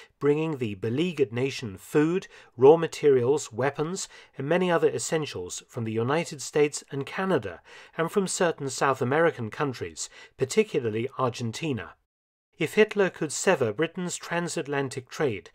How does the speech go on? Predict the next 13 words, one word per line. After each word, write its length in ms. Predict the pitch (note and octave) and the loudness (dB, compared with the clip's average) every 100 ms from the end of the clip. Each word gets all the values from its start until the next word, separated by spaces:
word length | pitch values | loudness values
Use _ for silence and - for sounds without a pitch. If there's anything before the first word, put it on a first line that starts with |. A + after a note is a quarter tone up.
| - - _ | -20 -20 _
the 80 | A2 | -4
nation's 520 | B2 D#3 - C#3+ - | -2 -2 -4 -8 -6
resistance 580 | A#2+ - G3 - E3 - | -4 -2 -2 -4 -10 -8
to 180 | - D#3 | -6 -4
him 240 | C#3 C#3 | -2 0
would 180 | B2 C3 | 2 2
collapse. 680 | - C3 A#2+ E2 - - - _ _ _ _ _ _ | 2 0 0 -2 -8 -10 -10 _ _ _ _ _ _
Initial 440 | B2+ C3 F3 D3 A#2+ | -2 0 4 4 4
successes 720 | - A#2 - G#3 G3+ D3 D3 | 0 -4 0 0 2 0 0
had 120 | F3 | -4
begun 340 | E3+ D3+ D3 C3+ | -2 -2 -2 -4
to 100 | D3 | -6
fade, 500 | - E3 G#2 E2+ | 2 4 2 -4